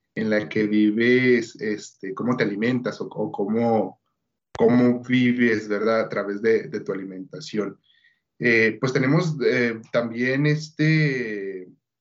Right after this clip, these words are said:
en el Cementerio de las Letras tenemos bastantes, este, también tenemos otra, otra, otra sección, es la de letras libres. Pusimos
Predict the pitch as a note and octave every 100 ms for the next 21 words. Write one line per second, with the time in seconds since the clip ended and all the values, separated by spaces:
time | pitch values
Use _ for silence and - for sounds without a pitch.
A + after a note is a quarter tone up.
0 | _ _ _ _ _ _ - _ _ _
1 | _ _ _ - C#3 C3+ C3+ B2 - A#2+
2 | A2+ C#3 D#3+ E3 C3 B2 C#3+ E3+ - A#2
3 | A2+ A2+ C3+ D3 A#2 A2 G#2+ - A2+ G#2
4 | G#2 C3 C3+ C3+ - B2 A2+ A2 A2+ D3+
5 | D#3+ D#3+ - D#3 F#3 C#3+ B2 - - C3
6 | C#3 D3+ D#3 D#3+ D3+ C3 A2 G2+ D#3 _
7 | _ _ _ _ _ _ _ C3+ D3 E3+
8 | D#3 D3+ - F3 E3+ D#3 D#3 B2+ C3+ C#3
9 | D3 D3+ C#3 A#2+ A2+ G#2+ G#2 G2+ A#2+ B2
10 | D3+ D#3 A3+ G#3 D#3+ - _ _ _ _
11 | D#3+ D#3 D#3+ E3 F#3+ -